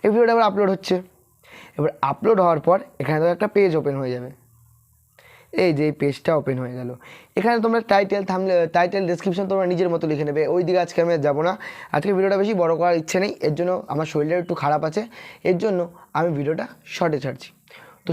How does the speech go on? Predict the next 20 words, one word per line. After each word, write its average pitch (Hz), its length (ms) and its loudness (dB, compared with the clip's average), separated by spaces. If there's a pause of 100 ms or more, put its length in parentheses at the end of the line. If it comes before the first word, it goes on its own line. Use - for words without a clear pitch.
সবার 190 240 2 (100)
প্রথমে 143 320 -2 (340)
এই 160 100 4
যে 139 60 0 (100)
থাম্বনেলের 160 420 0
জায়গায় 170 260 2
তোমরা 160 220 -2
কী 151 140 0
দেখতে 139 240 -6
পাচ্ছ, 127 200 -10 (520)
কী - 120 -6
দেখা 160 140 2
যাচ্ছে? 165 160 -2 (280)
আপলোড 151 380 -4 (140)
ফাইল। 123 240 -2 (460)
এখানে 226 220 2
যদি 233 140 2
তোমরা 226 220 0
ক্লিক 208 240 0
করো 135 160 0